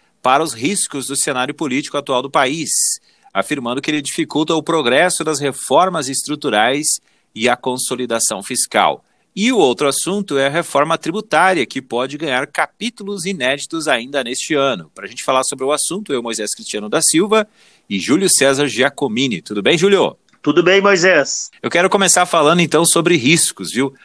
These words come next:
Speaker 1: A Fitch Ratings anunciou ontem que manteve o rating de longo prazo do Brasil em B B menos,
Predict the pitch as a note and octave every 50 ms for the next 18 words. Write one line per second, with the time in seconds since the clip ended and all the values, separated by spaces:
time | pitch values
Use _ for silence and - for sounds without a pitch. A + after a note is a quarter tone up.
0 | - - - - G#2+ A2+ A2+ A#2 A2+ A2 - - - - G#3 - - C3+ G#2 B2
1 | E3+ G3 - - A#2 F2+ D#2+ D2 - - - - _ _ _ _ - G#2+ C3 C#3
2 | C3+ - F3 F#3 E3+ D3 D3 E3 F#3+ F3+ F#3+ E3+ - - E3+ E3 D#3+ F3 F3 D3
3 | - - - C#3 D#3 F3+ G3+ G3+ D#3 D#3+ C3+ G#2+ G#2 A#2 B2+ D3+ D#3 - - E3
4 | E3+ E3+ D#3+ C3+ A#2+ A2 G#2+ B2 B2+ B2+ B2 A2+ A2+ C3+ D#3+ G#3 G#3 F3 C#3 -
5 | A2 A#2 B2 C#3 C#3+ C3+ - A#2 G#2+ A2 A2 G#2+ - - B2 D3 D#3 D3 A#2+ F#2+
6 | - - D3 D#3+ - A#2+ A2+ C3+ D#3 - - - C#3 A#2 A2+ B2 D3 D#3+ D3 B2+
7 | G#2 E2+ D#2 D#2 -